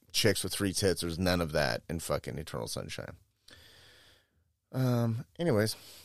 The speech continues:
let's get back to Tetsuo, the Iron Man. So we jump to a dream sequence where the salaryman is treated to an erotic dance by his girlfriend, played by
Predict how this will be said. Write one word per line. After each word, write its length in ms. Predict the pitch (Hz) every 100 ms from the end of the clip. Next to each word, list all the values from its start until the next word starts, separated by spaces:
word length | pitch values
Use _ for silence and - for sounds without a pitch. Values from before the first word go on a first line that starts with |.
| - _ _ _ _ _ _ _ _ _ -
let's 160 | 240
get 160 | - 98
back 220 | 90 87
to 280 | - 85 76 -
Tetsuo, 920 | - 107 - 85 71 55 - 73 82
the 140 | 62
Iron 360 | 71 65 - 139
Man. 360 | 143 139 135 - _ _ _ _ _ _ _ _ - - - _ _ _
So 160 | -
we 100 | 156
jump 300 | 139 151 180 -
to 320 | 165 151 147
a 180 | - 113
dream 300 | 110 185 254
sequence 560 | - 123 113 107 117 107
where 240 | 101 98
the 140 | 95
salaryman 880 | 92 - 127 139 113 98 95 95 92 -
is 240 | 95 87
treated 380 | - 92 87 82
to 480 | - 92 87 85 67
an 80 | 80
erotic 760 | 78 - - 107 - - - _ _ _ 87
dance 460 | - 95 - -
by 240 | - 60 62
his 360 | - - -
girlfriend, 580 | - 101 95 82 62 53
played 280 | - 82 73
by 220 | 64 64